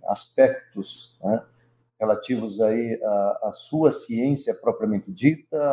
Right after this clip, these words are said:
Vamos ter gente qualificada para estudar e trabalhar com a questão do envelhecimento, né, de uma forma, é, muito mais científica, e também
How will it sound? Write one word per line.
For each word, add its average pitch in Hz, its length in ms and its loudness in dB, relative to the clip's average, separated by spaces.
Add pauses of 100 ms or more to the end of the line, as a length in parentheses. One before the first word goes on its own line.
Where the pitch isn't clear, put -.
(420)
Vamos 110 240 0
ter 117 220 0
gente 113 440 -4
qualificada 113 840 0 (680)
para 110 580 0 (400)
estudar 131 720 -2 (160)
e 110 600 0
trabalhar 123 920 0
com 127 340 -2 (440)
a - 100 0
questão 127 340 -2
do 120 120 0
envelhecimento, 120 880 0 (180)
né, 104 180 -2
de 95 100 -8
uma 101 120 -2
forma, - 480 -4 (880)
é, 107 300 0
muito 117 320 -4
mais 120 180 4
científica, 156 1080 -2
e 143 140 -2
também 135 720 -2